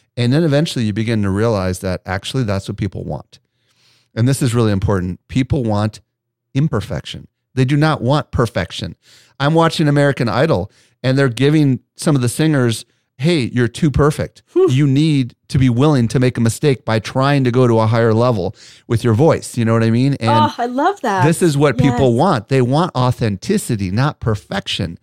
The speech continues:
Speaker 1: And
Speaker 2: Yes.
Speaker 1: that's really important. Don't you agree?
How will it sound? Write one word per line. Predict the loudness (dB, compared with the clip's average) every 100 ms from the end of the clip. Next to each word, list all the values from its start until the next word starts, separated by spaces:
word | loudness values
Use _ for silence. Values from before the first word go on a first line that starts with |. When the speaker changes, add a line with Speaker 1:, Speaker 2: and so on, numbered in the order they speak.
| _ _ _ _ _ -4
Speaker 1:
And | -2 0 0 -2 -6
Speaker 2:
Yes. | -12 -12 -12 -14 -6
Speaker 1:
that's | -2 -2 -4
really | -2 0 0
important. | 0 0 0 -4 -16 -8
Don't | -6
you | -2 -2
agree? | 0 -2